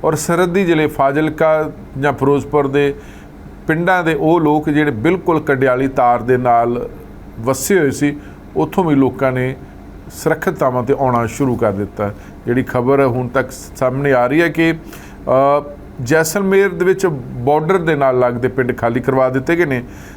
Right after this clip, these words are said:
ਦੇਸ਼ ਦੇ ਰੱਖਿਆ ਮੰਤਰੀ ਰਾਜਨਾਥ ਸਿੰਘ ਨੂੰ ਤਿੰਨੇ ਸੈਨਾ, ਹਵਾਈ ਸੈਨਾ, ਆਰਮੀ ਤੇ 에ਅਰ ਫੋਰਸ ਤੋਂ ਇਲਾਵਾ ਜਿਹੜੇ ਨ-, ਨੇਵੀ ਆ, ਇਹਨਾਂ ਨੇ, ਮੁਖੀਆਂ ਨੇ ਹਾਲਾਤਾਂ ਤੋਂ ਜਾਣੂ ਕਰਵਾਇਆ।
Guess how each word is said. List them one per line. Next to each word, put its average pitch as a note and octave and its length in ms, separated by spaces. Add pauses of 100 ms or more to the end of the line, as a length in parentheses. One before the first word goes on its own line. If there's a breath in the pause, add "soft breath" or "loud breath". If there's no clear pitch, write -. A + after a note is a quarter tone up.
(140)
ਦੇਸ਼ C#3+ 220
ਦੇ D3 100
ਰੱਖਿਆ C#3 320
ਮੰਤਰੀ D#3+ 520
ਰਾਜਨਾਥ B2+ 400
ਸਿੰਘ E3 300
ਨੂੰ B2 200 (500 loud breath)
ਤਿੰਨੇ F#3+ 280
ਸੈਨਾ, B2 420
ਹਵਾਈ A#2 280
ਸੈਨਾ, D3 380
ਆਰਮੀ C3 840 (140)
ਤੇ C3 140
에ਅਰ - 800
ਫੋਰਸ C#3 580 (260)
ਤੋਂ C3+ 80
ਇਲਾਵਾ B2 320
ਜਿਹੜੇ B2+ 220
ਨ-, B2 180 (180)
ਨੇਵੀ C3+ 380
ਆ, F#2 100 (520 loud breath)
ਇਹਨਾਂ F3+ 280
ਨੇ, C#3+ 400 (140)
ਮੁਖੀਆਂ D3 480
ਨੇ A#2+ 260 (360)
ਹਾਲਾਤਾਂ C#3 440
ਤੋਂ A2+ 220 (100)
ਜਾਣੂ A#2 300
ਕਰਵਾਇਆ। G#2+ 500